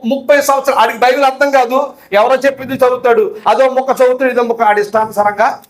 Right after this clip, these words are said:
మాట్లాడతాడు. ఇలాంటి పనికి మాలిన సేవకులు పనికి మాలిన బోధకులు ఉన్నారు అని బైబిల్ ఎప్పుడు చెప్పింది? క్రీస్తు శకం అరవైవ సంవత్సర ప్రారంభంలో చెప్పింది. ఎక్కడ ఆ మాటే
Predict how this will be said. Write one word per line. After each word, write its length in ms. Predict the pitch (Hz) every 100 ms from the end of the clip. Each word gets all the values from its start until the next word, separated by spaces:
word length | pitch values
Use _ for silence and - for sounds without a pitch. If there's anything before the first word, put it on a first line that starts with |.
| _ _
మాట్లాడతాడు. 600 | 180 190 190 190 190 175
ఇలాంటి 480 | - 226 262 254 254
పనికి 360 | 214 247 247 277
మాలిన 560 | 269 262 262 247 233 233 233 _
సేవకులు 840 | - 226 220 226 - 170 - - _ _
పనికి 320 | 214 254 262 277
మాలిన 580 | 262 254 262 247 233 - -
బోధకులు 540 | 185 226 240 240 233
ఉన్నారు 920 | 180 - 233 277 277 277 302 247 - -
అని 480 | 269 330 226 240 247 - -
బైబిల్ 280 | 254 285 269
ఎప్పుడు 180 | 277
చెప్పింది? 440 | 285 285 294 311 320 - _ -
క్రీస్తు 440 | 247 302 - 285
శకం 460 | - 254 254 277 277 -
అరవైవ 800 | 175 208 226 233 226 220 214 208
సంవత్సర 560 | 208 196 196 202 - 202
ప్రారంభంలో 1160 | 196 _ 180 196 202 202 202 196 196 185 185 185 _ -
చెప్పింది. 560 | 196 - 185 165 143 -
ఎక్కడ 680 | 127 180 - 240 240 240 226 233 - 185
ఆ 60 |
మాటే 560 | 185 180 175 233 262